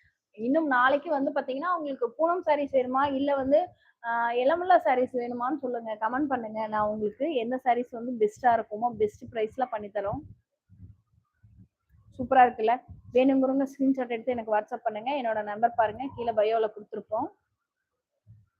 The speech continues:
சூப்பரா இருக்குல்ல? இந்த மாதிரி சாரீஸ் எல்லாம் பாத்தீங்கன்னா ரொம்ப டிசைன் சாரியா உங்களுக்கு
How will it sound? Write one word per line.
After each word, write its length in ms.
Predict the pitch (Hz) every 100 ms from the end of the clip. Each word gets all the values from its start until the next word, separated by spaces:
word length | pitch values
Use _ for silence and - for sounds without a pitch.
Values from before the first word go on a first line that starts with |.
| _ _ _ _ _ _ _ _ -
சூப்பரா 300 | 262 262 254
இருக்குல்ல? 320 | 226 226 277 - _ _ _
இந்த 120 | 262 262
மாதிரி 200 | 277 349 -
சாரீஸ் 320 | 262 302 320
எல்லாம் 180 | 285 285
பாத்தீங்கன்னா 340 | 269 233 226 233
ரொம்ப 260 | 226 240 269
டிசைன் 400 | 262 233 269 262 - -
சாரியா 420 | 254 226 240 240 262 311 240
உங்களுக்கு 380 | 240 233 220